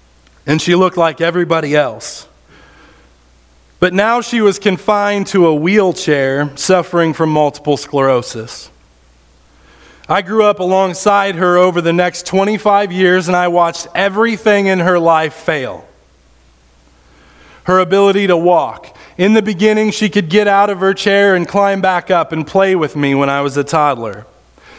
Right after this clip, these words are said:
Her ability to use the restroom. She eventually had a full-time catheter, which led to many infections, many hospital visits,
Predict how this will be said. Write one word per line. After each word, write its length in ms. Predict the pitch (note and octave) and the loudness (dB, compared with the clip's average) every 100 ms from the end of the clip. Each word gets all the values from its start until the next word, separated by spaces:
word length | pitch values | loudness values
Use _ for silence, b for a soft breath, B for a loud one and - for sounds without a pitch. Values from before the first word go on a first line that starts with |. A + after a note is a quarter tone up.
| B B B B B _ _ _ | B B B B B _ _ _
Her 160 | F3+ G3 | 0 0
ability 500 | F3+ G#3+ G#3+ G#3+ G3+ | 4 4 4 0 -4
to 140 | G3+ | -2
use 340 | G3 G#3+ G#3 D#3+ | 2 2 2 0
the 100 | F#3 | 2
restroom. 640 | G#3 F#3+ - D#3+ C#3+ C3 | 0 -2 -6 -2 -2 -2
She 180 | - F#3 | 0 0
eventually 640 | E3 F#3+ G#3 - G3 F#3+ | 2 0 0 0 2 2
had 320 | E3 F#3 F3+ F3 | 2 -2 0 -2
a 120 | D#3+ | -4
full-time 600 | - G3 F3+ G3+ F3+ F3 | 0 2 2 0 -2 -4
catheter, 600 | G3 F#3 F3 E3+ D3+ C#3+ | -2 0 0 -2 0 2
which 200 | D3 - | 0 0
led 240 | E3+ E3 | 0 0
to 60 | D3 | -2
many 460 | C#3+ E3+ G3+ G3+ E3+ | 0 0 2 2 0
infections, 680 | D#3 F3 D3 - C#3+ B2+ C#3 | 0 -2 -2 -4 -6 -4 0
many 320 | F#3 G#3+ G3+ | 2 2 2
hospital 520 | D#3+ D#3 - D3+ C#3 | 2 0 -2 -2 0
visits, 480 | C3+ C3+ A#2+ A#2 | 0 -2 -2 -8